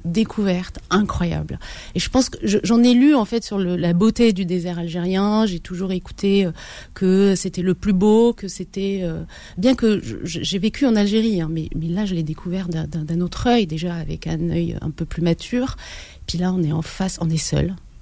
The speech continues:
On est, euh, en face de, de, de, d'étendues, de, de dunes avec des courbes sublimes.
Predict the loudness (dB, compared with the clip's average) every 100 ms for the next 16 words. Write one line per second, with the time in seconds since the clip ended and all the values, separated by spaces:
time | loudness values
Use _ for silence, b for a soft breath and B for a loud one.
0 | -20 -14 -4 0 2 2 0 -2 -2 -2
1 | -2 0 0 0 -2 -2 0 -2 -4 -6
2 | -6 B B B B B -2 -2 2 4
3 | 4 4 2 2 -2 -6 -6 -6 -4 -2
4 | 2 4 6 6 2 0 -2 -2 0 0
5 | 0 -2 -6 -4 0 4 4 4 2